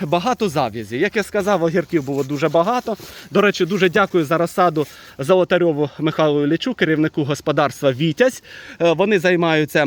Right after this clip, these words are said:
е, і овочівництвом також, е, і вони поділилися зі мною розсадою. І маємо отакий от, е, дуже гарний врожай огірків. Ну, реально їх, е, я вам кажу, було дуже багато. Попередні роки,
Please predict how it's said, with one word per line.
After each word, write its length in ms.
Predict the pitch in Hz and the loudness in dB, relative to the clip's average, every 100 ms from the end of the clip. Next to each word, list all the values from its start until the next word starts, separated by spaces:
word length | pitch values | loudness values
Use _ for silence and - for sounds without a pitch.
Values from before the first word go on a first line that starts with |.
| 143 143 | -2 -8
е, 160 | 127 - | -8 -2
і 200 | 175 156 - | 0 0 0
овочівництвом 800 | 165 156 156 170 156 151 - 147 | 0 0 0 0 2 0 -2 -4
також, 480 | 143 269 277 247 - | 0 0 0 -2 -2
е, 180 | 180 170 | 0 2
і 40 | |
вони 200 | 233 220 | 2 0
поділилися 640 | 196 160 175 170 156 147 139 | -2 0 0 2 0 -2 -2
зі 100 | 147 | 0
мною 260 | 143 139 | 0 0
розсадою. 640 | 160 - 226 226 202 196 175 - - - - | 0 0 0 2 2 0 -2 -8 -20 -12 2
І 220 | 180 160 | 2 2
маємо 500 | 147 156 185 170 156 143 | -2 0 2 2 0 -2
отакий 400 | 143 147 170 156 | -6 -4 -4 -2
от, 260 | 151 147 147 | -6 -4 -2
е, 160 | 135 - - - - | -2 -4 -18 -20 -2
дуже 280 | 180 160 | 0 2
гарний 460 | 147 165 175 175 160 - | 2 2 2 0 -2 -4
врожай 500 | 131 156 147 175 156 - - - - | -2 0 2 0 0 -8 -20 -12 -2
огірків. 600 | 160 185 185 147 104 90 - - - - - - - | 2 2 -2 -4 -6 -6 -18 -20 -20 -20 -20 -14 -2
Ну, 120 | 170 - | -2 2
реально 500 | 170 180 254 202 151 | 2 2 2 0 2
їх, 400 | 165 - - 160 | 0 -2 -6 -2
е, 200 | 139 135 | 0 2
я 180 | 156 | 2
вам 160 | 139 143 | 2 -2
кажу, 240 | 160 139 | -2 -4
було 200 | 127 151 | -2 -2
дуже 420 | 139 107 185 143 143 | -2 0 0 2 0
багато. 360 | 123 107 113 | 0 0 -4
Попередні 540 | 120 131 202 262 202 170 | -6 0 2 2 2 2
роки, 360 | 202 240 175 | 2 0 -2